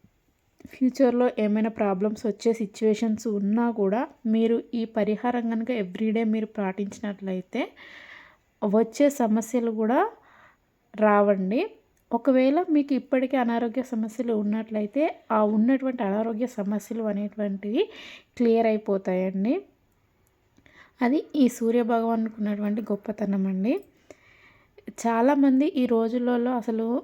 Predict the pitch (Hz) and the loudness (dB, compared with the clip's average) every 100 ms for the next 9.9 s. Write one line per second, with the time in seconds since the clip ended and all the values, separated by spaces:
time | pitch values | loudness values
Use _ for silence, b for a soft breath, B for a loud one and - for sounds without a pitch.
0 | - 226 - 262 254 - 277 233 226 233 | -4 -6 -2 -2 -2 0 2 2 0 0
1 | 226 220 220 220 233 208 214 226 202 233 | -2 -2 -4 -6 -4 -4 -2 -4 -2 -4
2 | 294 B B B B 247 233 214 220 233 | -8 B B B B -2 2 2 0 -2
3 | - 226 240 247 240 240 233 226 220 - | -2 0 2 2 0 0 -2 0 -2 -2
4 | 233 220 233 226 247 233 233 214 190 202 | -2 0 -2 -4 -2 0 0 0 -2 -4
5 | 196 214 208 196 254 254 214 208 226 240 | -6 -6 -4 -2 0 0 0 0 0 0
6 | 285 277 B B B - 254 247 233 214 | -2 -4 B B B -6 -4 -2 0 0
7 | 233 240 226 214 240 233 214 214 233 233 | 0 0 -2 -2 -2 0 -2 -2 -2 0
8 | 269 - _ _ 202 247 214 196 208 - | -2 -4 _ _ -6 -2 0 0 -2 -6
9 | 226 226 226 226 214 202 - 226 | -4 -2 -4 -4 -4 -4 -6 -8